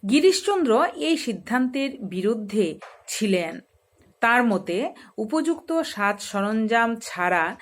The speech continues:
ন্যাশনাল থিয়েটারের নামে টিকিট বিক্রি করাটা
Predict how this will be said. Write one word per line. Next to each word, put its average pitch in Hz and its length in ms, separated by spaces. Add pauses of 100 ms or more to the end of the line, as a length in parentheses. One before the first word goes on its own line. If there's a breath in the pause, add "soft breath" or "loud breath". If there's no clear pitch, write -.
(240 loud breath)
ন্যাশনাল 254 500
থিয়েটারের 214 680
নামে 180 520 (340 loud breath)
টিকিট 254 600
বিক্রি 202 760
করাটা 180 640